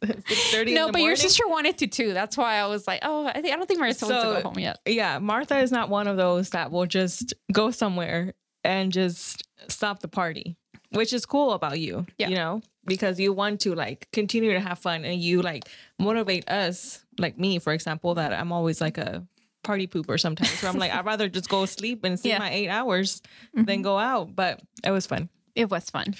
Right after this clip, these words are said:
Speaker 1: So we were driving around downtown Dallas.
Speaker 2: We went through, like, three different, because it
Speaker 1: Trying
Speaker 2: was
Speaker 1: to
Speaker 2: a
Speaker 1: find
Speaker 2: Tuesday.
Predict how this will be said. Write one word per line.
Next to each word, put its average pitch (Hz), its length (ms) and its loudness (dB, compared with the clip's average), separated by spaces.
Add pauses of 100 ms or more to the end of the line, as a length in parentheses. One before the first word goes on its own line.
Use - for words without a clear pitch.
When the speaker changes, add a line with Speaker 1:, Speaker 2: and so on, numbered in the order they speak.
Speaker 1:
So 226 240 0
we 240 160 0
were 277 160 -2
driving 233 380 0
around 170 640 -2
downtown 202 540 -2
Dallas. 156 220 -2
Speaker 2:
We 294 140 4
went 349 140 2
through, 415 140 4
like, - 200 -2
three 240 180 2
different, 233 280 0
because - 160 -2
it 320 100 2
Speaker 1:
Trying 349 140 2
Speaker 2:
was 302 80 2
Speaker 1:
to 320 80 4
Speaker 2:
a - 20 -2
Speaker 1:
find 254 220 2
Speaker 2:
Tuesday. 214 400 2